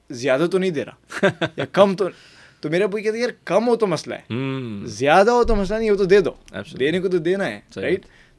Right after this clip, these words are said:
Speaker 1: So I think that's، that's a perspective into being، یار جب دے رہے ہو تو، and biggest thing is when you have to give، جو دے رہے ہو تو دے دو،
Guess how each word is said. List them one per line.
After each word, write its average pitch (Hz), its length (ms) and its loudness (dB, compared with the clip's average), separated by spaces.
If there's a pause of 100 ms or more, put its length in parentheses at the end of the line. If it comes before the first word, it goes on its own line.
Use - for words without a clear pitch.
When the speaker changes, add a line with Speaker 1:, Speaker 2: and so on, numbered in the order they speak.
Speaker 1:
So 196 40 -2
I 202 40 -2
think 226 140 -2
that's، - 280 -6
that's 185 260 -2
a 170 100 -4
perspective 165 440 -4
into 151 160 -6
being، 147 140 -6
یار 170 120 -2
جب 156 220 -6
دے 131 240 -4
رہے 170 80 -4
ہو 165 120 -2
تو، 123 140 -12
and 160 200 -8
biggest 160 360 -4
thing 180 60 -6
is 170 220 -8
when 127 100 -12
you 139 120 -8
have 151 100 -8
to 127 240 -10
give، 151 80 -6
جو 147 60 -6
دے 120 220 -4
رہے 147 60 -4
ہو 143 80 -4
تو 135 100 -12
دے 110 180 -6
دو، - 80 -12